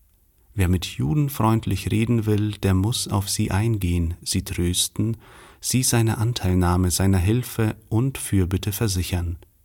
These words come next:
Die Juden warten auf unsere freundliche Ansprache. Sie warten besonders auf das freundliche Reden der Deutschen und der Christen.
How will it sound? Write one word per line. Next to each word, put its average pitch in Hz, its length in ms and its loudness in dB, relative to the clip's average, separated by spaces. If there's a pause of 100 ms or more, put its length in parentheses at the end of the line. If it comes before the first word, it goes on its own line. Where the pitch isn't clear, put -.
(600)
Die 104 80 2
Juden 123 380 2
warten 107 340 2
auf 104 160 -2
unsere 101 260 2
freundliche 104 600 0
Ansprache. 98 760 -2 (600)
Sie - 220 -2
warten 123 260 2
besonders 113 440 2
auf 101 160 -2
das 104 200 -2
freundliche 110 640 0
Reden 98 280 2
der 92 120 2
Deutschen 104 800 -2
und 95 420 -4
der 101 80 -2
Christen. 87 600 -4